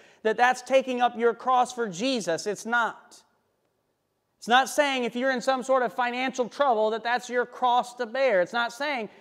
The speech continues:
if you have marriage troubles and you're in a loveless marriage that that's your cross to bear. It's not saying if you have a wayward child, you're bearing that cross. No, that's not what it's all about. It's not a burden that you bear.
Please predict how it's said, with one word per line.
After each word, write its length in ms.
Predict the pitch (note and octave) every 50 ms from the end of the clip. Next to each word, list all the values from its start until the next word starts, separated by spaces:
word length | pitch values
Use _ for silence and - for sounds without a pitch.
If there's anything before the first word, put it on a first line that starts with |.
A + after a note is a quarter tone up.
| - _ _ _ -
if 200 | - A#3+ A#3 A#3+
you 140 | A#3 C4 B3+
have 400 | B3+ C4 B3+ A#3 F#3 - - - -
marriage 480 | - A3+ A#3+ B3 C4+ C#4 C#4 C#4+ C4 - - - -
troubles 560 | - - C#4+ D4 D4+ C#4+ A3 G#3+ G3+ F#3+ E3+
and 100 | G#3 A3
you're 180 | A3+ A#3+ C4 C4
in 100 | B3+ A#3+
a 100 | A3+ - - - - - -
loveless 540 | G#3+ A#3 B3 B3+ A#3+ C#4 C#4+ C#4 C#4 - A#3+
marriage 640 | A#3+ B3+ C#4 C#4+ C4+ A#3+ G#3+ G#3 A3 G#3 E3+ E3+
that 200 | F#3 A3 G#3+ G#3+
that's 260 | A#3+ A#3+ B3+ A#3+ - B3
your 140 | C4 B3+
cross 460 | B3+ - - B3 B3+ C#4 C4 - - -
to 100 | C#4+ B3
bear. 360 | C4 D4+ D#4 D4+ C#4+ - - - - - _ _ _ _ _ _ _ _ _ _ _ _ _ _ _ _ _ _ _ _ _
It's 100 | - -
not 240 | A#3+ C#4 C#4+ B3 -
saying 360 | - D4+ D#4 D#4 D4 C4+ B3
if 100 | G3+ A3+
you 100 | B3+ C#4
have 160 | C4 C4+ B3
a 60 | B3
wayward 500 | A#3 A#3 C4 C#4 D4 D4 C#4+ C#4+ C4 A3
child, 540 | - - C#4+ D4 D4+ C#4+ C4 A#3 G#3+ E3+ - - - _ _ - - _ _ _ _ _ _ _ _ _ _ _ _ _ _ _ _ -
you're 140 | F#3+ G#3+ A#3+
bearing 540 | F#3 E3+ G#3 A#3+ C4+ C#4 C#4 C#4 C#4+ C4+ C4
that 240 | C4+ C4+ C4 C4 C4
cross. 340 | C4+ D#4 D4+ B3+ G#3 G#3
No, 160 | C4+ E4 F4 D4+
that's 200 | C4+ C4 - D#4+
not 120 | D#4 D4+
what 100 | D4 D4
it's 120 | C4+ -
all 160 | C#4 C4 B3+ B3
about. 260 | C4 C#4+ B3 G3 E3+
It's 140 | F3 - A3+
not 180 | C#4 D4 D#4
a 60 | D4
burden 560 | G3 D3 C#3+ A3 A#3+ C4+ C#4 C4+ B3 A3+ A3+ G#3+
that 180 | A#3 A#3+ -
you 160 | A3 A3+ A3+
bear. 420 | G3+ F3+ G#3 B3 C#4 C4 G3+ C#3